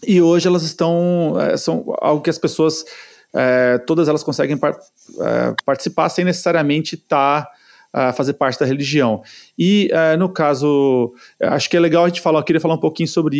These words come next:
isso, assim, sobre Yorubá e Candomblé e, e religiões afro-brasileiras, né? E cultura afro-brasileira em geral também, porque a gente, é, quando a gente fala em cultura Yorubá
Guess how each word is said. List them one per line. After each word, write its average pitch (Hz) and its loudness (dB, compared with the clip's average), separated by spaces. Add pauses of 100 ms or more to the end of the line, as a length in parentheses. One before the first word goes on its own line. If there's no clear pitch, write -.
isso, 160 0
assim, 139 -4
sobre 135 -2
Yorubá 135 2 (300)
e 131 2
Candomblé 131 2
e, 120 2
e - 2
religiões 127 0
afro-brasileiras, 127 0
né? 131 0 (260)
E 175 2
cultura 180 0
afro-brasileira 156 2
em - 2
geral 139 2
também, 123 0
porque 123 -6
a - -2
gente, 131 -2 (400)
é, 127 2
quando 147 0
a 147 0
gente 147 -6
fala 147 0
em 139 0
cultura 143 -2
Yorubá 139 2